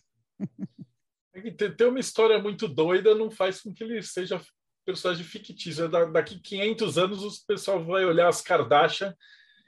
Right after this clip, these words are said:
Speaker 2: se não tivesse os registros do que elas fizeram, você ia achar que elas são um personagem fictício, né?
Speaker 1: É,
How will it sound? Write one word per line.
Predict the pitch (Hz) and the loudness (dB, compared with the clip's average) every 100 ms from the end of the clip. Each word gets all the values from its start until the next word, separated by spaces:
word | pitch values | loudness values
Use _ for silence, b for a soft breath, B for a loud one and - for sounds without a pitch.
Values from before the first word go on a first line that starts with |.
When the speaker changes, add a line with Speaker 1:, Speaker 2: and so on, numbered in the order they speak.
| _ | _
Speaker 2:
se | - | -10
não | 185 | -6
tivesse | 185 160 185 196 | -2 4 4 4
os | 208 - | -4 2
registros | 226 143 185 190 190 | 4 4 0 -4 -6
do | 165 | -8
que | 165 | 0
elas | 185 160 | 0 0
fizeram, | - 180 127 156 165 208 208 202 | -4 -4 4 6 6 4 0 -4
você | 185 196 | -6 0
ia | 202 | 2
achar | 202 - 185 190 | 2 -4 -12 -4
que | 208 | 2
elas | 214 - - _ _ _ _ | 4 2 -4 _ _ _ _
são | - 202 | -4 -2
um | - | 2
personagem | 214 208 220 185 190 208 214 214 | 2 4 4 4 0 -4 -8 -12
fictício, | - 214 - 269 175 - 143 | -16 -14 -8 -6 -6 -8 -8
né? | 135 - _ B B B B - 302 | -8 -12 _ B B B B -4 2
Speaker 1:
É, | 285 240 226 233 123 | 4 4 4 2 0